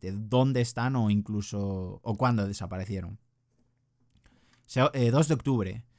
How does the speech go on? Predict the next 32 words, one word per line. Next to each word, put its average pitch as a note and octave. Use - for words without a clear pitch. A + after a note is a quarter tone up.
Ah, C3+
el C3+
tiempo F#3
ha E3+
sido E3
bastante C3
malo. G#2
He A2+
pasado C3
el A#2
día B2+
en A2+
el A2
archivo A2+
del A2+
condado C3+
y A2+
tuve A#2+
problemas A#2+
concentrándome. G#2+
Intenté C#3
encontrar G3
al E3+
fotógrafo C#3+
de, G#2+
de G2
Daniel A#2
Svensson, G#2
pero F#2
no G#2
hubo G#2+
suerte. G#2